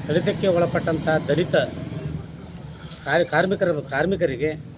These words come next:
ಸೂಕ್ತ ಪರಿಹಾರ ನೀಡಬೇಕು ಜಿಲ್ಲಾಡಳಿತ. ಮತ್ತು ಈಗಾಗಲೇ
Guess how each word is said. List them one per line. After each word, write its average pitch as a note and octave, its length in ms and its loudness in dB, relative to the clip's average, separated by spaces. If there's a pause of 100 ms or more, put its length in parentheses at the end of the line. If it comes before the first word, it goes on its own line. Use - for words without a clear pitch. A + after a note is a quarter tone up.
(300)
ಸೂಕ್ತ G3 220 -2
ಪರಿಹಾರ D#3+ 380 4
ನೀಡಬೇಕು D3 500 2
ಜಿಲ್ಲಾಡಳಿತ. C3 580 -2 (1040)
ಮತ್ತು F3+ 240 0 (800)
ಈಗಾಗಲೇ F3+ 460 4